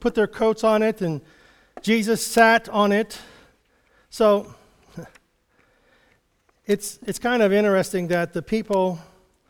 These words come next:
who were probab-, who probably were there were the poor, were the ones who probably didn't have much but their coats and their palm branches that they were able to break off,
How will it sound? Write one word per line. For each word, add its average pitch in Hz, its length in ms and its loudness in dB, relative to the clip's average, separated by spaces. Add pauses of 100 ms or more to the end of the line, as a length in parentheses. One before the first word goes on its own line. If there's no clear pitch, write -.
(320)
who 202 100 2
were 190 120 2
probab-, 214 560 -2
who 233 100 -4
probably 214 560 -2
were 160 180 -4
there 151 460 -2 (400)
were 185 160 -2
the 156 80 -4
poor, 180 480 -2 (1080)
were 175 120 -2
the 170 100 -2
ones 190 380 0
who 180 380 -2 (240)
probably 180 460 -2
didn't 185 220 -2
have 196 240 2
much 175 580 -2 (480)
but 175 160 -2
their 160 160 -4
coats - 560 -10 (1200)
and 165 260 -4
their 165 320 -2 (460)
palm 185 280 -2
branches 170 480 -4
that 170 140 -10
they 175 100 -4
were 170 140 -4
able 170 220 -4
to 165 100 -14
break 160 320 -4
off, 160 340 -6